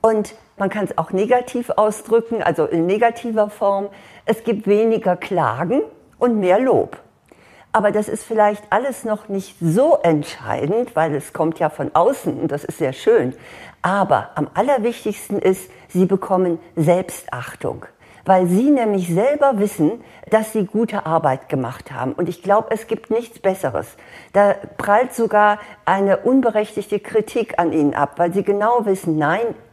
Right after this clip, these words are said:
was ich gemacht habe, war Qualität, ich habe mein Bestes gegeben.“ Also ich hoffe, ich konnte Sie jetzt überzeugen, Qualität lohnt sich. Und falls es Ihnen jetzt nicht um etwas geht, was Sie produzieren,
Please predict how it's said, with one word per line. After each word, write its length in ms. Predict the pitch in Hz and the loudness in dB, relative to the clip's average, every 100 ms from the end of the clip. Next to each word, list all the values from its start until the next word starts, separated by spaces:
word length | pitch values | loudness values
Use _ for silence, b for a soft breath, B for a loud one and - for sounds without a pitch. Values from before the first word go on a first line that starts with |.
| - | -4
was 220 | - - | 0 0
ich 160 | - - | -2 -4
gemacht 380 | 247 202 190 - | -2 0 -2 -2
habe, 120 | 190 - | -2 0
war 120 | 175 | -2
Qualität, 720 | - 165 156 156 - 170 175 B B | 0 0 2 0 0 -2 -2 B B
ich 180 | 185 - | -6 -4
habe 180 | 175 165 | -4 -2
mein 180 | 160 156 | -2 0
Bestes 440 | 143 147 156 151 | -4 -4 -8 -8
gegeben.“ 460 | 151 - 104 101 - _ B B B B B B | -10 -6 -6 -6 -12 _ B B B B B B
Also 300 | 220 233 233 - | 2 2 2 -2
ich 160 | 190 | -4
hoffe, 320 | 202 254 254 - | -4 -2 0 0
ich 280 | 202 - - | -2 -4 -2
konnte 320 | 233 208 214 | 0 2 0
Sie 100 | 190 | 0
jetzt 260 | 180 185 - | 0 -2 -2
überzeugen, 760 | 175 170 - 208 220 190 190 247 B B | -2 -2 -2 -2 0 2 -2 -6 B B
Qualität 840 | - 214 202 202 190 - 214 220 - B B | -4 0 2 2 -4 0 2 2 -4 B B
lohnt 420 | 175 170 147 131 - | 2 4 6 2 0
sich. 380 | - - - _ b b b b b b _ _ | -8 -12 -14 _ b b b b b b _ _
Und 360 | - 214 208 - - | 0 0 0 -4 -14
falls 400 | - 196 180 190 | -8 0 2 2
es 180 | 196 185 | -2 -2
Ihnen 260 | 190 185 170 | 0 2 2
jetzt 420 | 160 151 - - | 0 -4 -6 -4
nicht 400 | 208 320 - - _ - | -2 -2 -4 -20 _ -4
um 180 | 202 - | -4 0
etwas 520 | 185 190 170 165 - | -2 0 -2 -2 -4
geht, 400 | 180 180 160 - B B | 2 4 4 -2 B B
was 180 | 165 170 | -2 0
Sie 80 | 180 | -2
produzieren, 960 | - 170 165 151 - - 247 240 220 | -2 -2 0 -2 -6 -4 0 2 0